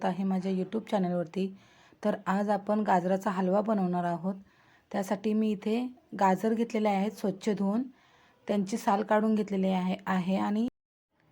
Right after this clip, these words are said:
त्याचे छोटे छोटे तुकडे केलेले आहेत. आता आपण हे सगळं गाजराचा हलवा आपण कुकरमध्ये बनवणार आहोत.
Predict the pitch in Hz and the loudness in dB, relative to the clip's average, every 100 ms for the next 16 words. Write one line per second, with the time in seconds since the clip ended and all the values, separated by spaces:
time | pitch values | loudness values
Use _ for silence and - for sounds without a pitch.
0 | _ _ - 208 208 247 247 233 233 240 | _ _ 2 4 4 0 0 -2 -2 -2
1 | 269 269 226 196 190 196 185 180 180 175 | -2 -4 -2 -2 -2 0 0 2 0 -2
2 | 196 262 - - 190 214 - 214 202 226 | -4 -6 -8 -8 0 0 2 0 0 0
3 | 226 208 220 302 - _ _ _ _ 202 | -2 -2 -2 -2 -10 _ _ _ _ 2
4 | 202 190 208 233 208 214 208 226 220 214 | 4 6 4 4 4 2 2 0 0 0
5 | - 247 254 240 208 190 190 180 180 180 | 2 2 4 4 4 4 4 2 0 0
6 | 254 | -2